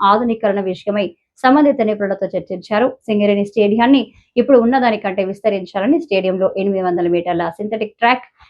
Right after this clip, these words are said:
క్రికెట్ గ్రౌండ్ తీర్చిదిద్దేలా ఆర్జీవన్ సింగరేణి యాజమాన్యం చర్యలు చేపట్టాలని ఎమ్మెల్యే కోరారు. స్టేడియం ప్రక్కన ఉన్న సీఈఆర్ క్లబ్ స్థలాన్ని కలుపుకుంటూ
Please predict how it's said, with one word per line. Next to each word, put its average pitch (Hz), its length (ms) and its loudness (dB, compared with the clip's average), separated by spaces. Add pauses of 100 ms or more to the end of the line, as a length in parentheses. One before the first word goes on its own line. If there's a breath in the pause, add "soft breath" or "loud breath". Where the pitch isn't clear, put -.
(140 soft breath)
క్రికెట్ 277 360 4
గ్రౌండ్ 190 380 0
తీర్చిదిద్దేలా 190 760 -2
ఆర్జీవన్ 202 440 0
సింగరేణి 190 360 -6
యాజమాన్యం 180 560 -2
చర్యలు 175 300 -4
చేపట్టాలని 185 720 0 (440)
ఎమ్మెల్యే 240 300 6
కోరారు. 165 400 -4 (400)
స్టేడియం 285 340 2
ప్రక్కన 226 320 0
ఉన్న 214 320 -2
సీఈఆర్ 240 500 0
క్లబ్ 202 240 -2
స్థలాన్ని 214 400 -2
కలుపుకుంటూ 196 680 -2